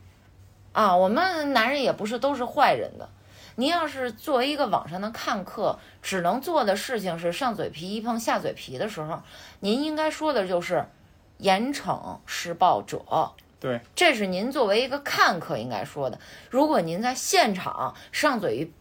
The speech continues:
Speaker 1: 皮一碰下嘴皮，您应该至少做的是躲到阴暗的角落去打一个报警电话。
Speaker 2: 对。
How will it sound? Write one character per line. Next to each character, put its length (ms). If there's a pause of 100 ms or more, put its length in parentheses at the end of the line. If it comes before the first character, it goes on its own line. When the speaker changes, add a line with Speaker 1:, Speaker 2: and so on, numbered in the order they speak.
(120)
Speaker 1:
皮 440
一 60
碰 200
下 200
嘴 160
皮， 260 (220)
您 140
应 160
该 240 (460)
至 240
少 220
做 220
的 100
是 200 (240)
躲 180
到 160
阴 200
暗 160
的 100
角 200
落 200
去 260 (120)
打 280
一 180
个 140
报 300
警 220
电 180
话。 220 (260)
Speaker 2:
对。 200